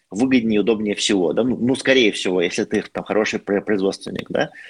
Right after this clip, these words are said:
Ты это сделал, а потом, и вроде ты какой-то такой м-, молодец, э, ну, именно как, как завод, да, потому что ты очень эффективно сделал какую-то хрень.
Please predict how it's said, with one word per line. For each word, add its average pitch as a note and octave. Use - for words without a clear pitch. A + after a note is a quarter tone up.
Ты A2
это A2+
сделал, G3+
а -
потом, G3
и B2
вроде C3+
ты A#2
какой-то -
такой -
м-, A2
молодец, A2+
э, G#2
ну, A2
именно G#2
как, F2
как F2+
завод, F#2
да, A#2+
потому B2+
что -
ты A2+
очень G#2
эффективно D#3
сделал B2
какую-то G2+
хрень. F2+